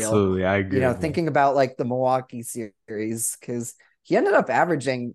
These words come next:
Speaker 2: only twenty-one point six per, points per game, six point four assists, and four point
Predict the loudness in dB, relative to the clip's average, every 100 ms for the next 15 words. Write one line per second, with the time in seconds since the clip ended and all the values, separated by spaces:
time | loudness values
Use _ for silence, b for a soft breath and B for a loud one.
0 | -10 -6 -6 -2 -2 -2 -4 -4 -6 -4
1 | -6 -8 -8 -8 -8 _ -8 -4 -4 -4
2 | -4 -4 -6 -4 -4 -6 -4 -4 -6 -8
3 | -8 -2 -2 -2 -2 -2 -2 -4 -6 -4
4 | -4 -4 -8 -10